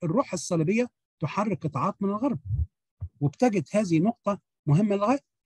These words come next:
وأنا أتذكر إن جورج بوش في، في، لما بدأ في موضوع، آه، العراق قال: "I launch a crusade against terrorism"، سوف أشن حربا ضد الإرهاب.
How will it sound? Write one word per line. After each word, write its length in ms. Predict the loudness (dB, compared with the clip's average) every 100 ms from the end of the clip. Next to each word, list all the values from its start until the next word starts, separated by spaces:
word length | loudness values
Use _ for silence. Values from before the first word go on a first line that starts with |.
| _ -6
وأنا 300 | 0 0 0
أتذكر 520 | -2 -2 -2 -2 -2 0
إن 220 | -2 -2
جورج 320 | -2 -2 0
بوش 260 | -2 -2 -4
في، 320 | -6 -6 -8 _
في، 320 | -4 0 0 -4 _ _ _ _
لما 320 | -2 0 2 2
بدأ 320 | 0 0 -2
في 160 | -2
موضوع، 420 | -2 0 2 0 -2 -8
آه، 300 | -4 -4 -4
العراق 520 | -2 2 2 2 _ _ _ _
قال: 240 | -2 0 0 2
"I 40 |
launch 540 | 4 6 6 4 2 -2
a 20 |
crusade 720 | -2 -4 0 0 0 0 -2
against 380 | 0 0 0 -2 -4
terrorism"، 460 | -2 0 0 -2 -14 _ _ _ _ _ -6
سوف 320 | -2 -2 -4
أشن 420 | -4 0 2 2
حربا 360 | 0 0 4 4
ضد 260 | 2 0
الإرهاب. 420 | -2 -4 -4 -6